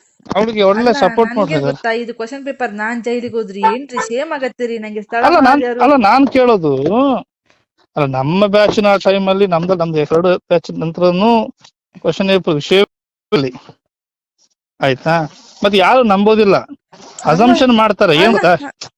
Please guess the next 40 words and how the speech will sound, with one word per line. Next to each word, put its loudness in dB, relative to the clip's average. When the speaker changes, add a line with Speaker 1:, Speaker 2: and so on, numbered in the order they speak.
Speaker 2:
ಅ-, -2
Speaker 1:
ಹೇಳ್ತೀನಿ 2
ಕೇಳಿ. 2
Speaker 2:
ಎನ್ಕ್ವೈರಿಗೆ -2
ಇಳಿದ್ರೆ? -2
Speaker 1:
ಅಲ್ಲ, 0
ಎನ್ಕ್ವೈರಿ 2
ತಗೊಂಡ್ರೆ 2
ಇಷ್ಟೇ, 0
ಅವಳು 0
ನಮ್ಮ 0
ಹೆಂಗೆ 2
ಅಸಂಪ್ಷನ್ 0
ಮಾಡ್ತಾರೆ -2
ಅಂದ್ರೆ, 0
ಈಗ 0
Speaker 2:
ಹ್ಮ್. 4
Speaker 1:
ಅವಳಿಗೆ 2
ಪ್ರಶ್ನೆ -2
ಬೀಳ್ತದೆ. 0
ಯಾಕಂದ್ರೆ, -2
ಆಯ್ತು, 0
ಹತ್ತು 0
ವರ್ಷ 2
ಜೀವನ 2
ಮಾಡಿದಾಗ 2
ನಿಂಗೆ 0
ಇದಿರ್ಲಿಲ್ವಾ? 0
Speaker 2:
ಹ್ಮ್. -14
Speaker 1:
ಈಗ 0
ನಿಮ್ಮ 2
ವೈಯಕ್ತಿಕ 2
ವಿಷಯ 2
ಬಂದಾಗ 0
ಅದು 2
ಹೇಳ್ತಿದ್ದೆ, 2
ಯಾರು 2
ನಂಬ್ತಾರ್ರಿ? -4
ಆಮೇಲೆ 0
ಒಂದು, -2